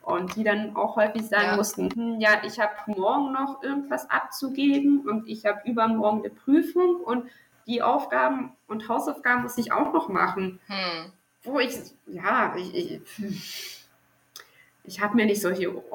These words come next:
Speaker 1: äh, Kurse <laughs> ausgesucht, wo ich sehr viele Aufgaben machen musste. Ich hab mir Kurse ausgesucht, wo ich eine Prüfung am Ende schreibe.
Speaker 2: Hm.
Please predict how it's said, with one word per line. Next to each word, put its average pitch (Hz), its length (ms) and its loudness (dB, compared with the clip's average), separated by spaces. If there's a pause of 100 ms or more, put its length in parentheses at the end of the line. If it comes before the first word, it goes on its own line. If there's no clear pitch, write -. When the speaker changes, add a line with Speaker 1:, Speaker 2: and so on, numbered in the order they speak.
(200)
Speaker 1:
äh, 180 280 4
Kurse 262 360 2
<laughs> - 180 0
ausgesucht, 339 560 4
wo 262 100 2
ich 294 100 0
sehr 247 260 8
viele 214 280 2
Aufgaben 220 600 6
machen 220 340 2
musste. 202 380 -2
Ich 180 160 -4
hab 220 160 0
mir 220 100 -4
Kurse 240 400 -4
ausgesucht, 233 600 0
wo 214 80 -4
ich 220 120 4
eine 208 180 0
Prüfung 277 400 0
am 381 160 -4
Ende 196 300 -8
schreibe. 202 520 0
Speaker 2:
Hm. 190 560 -10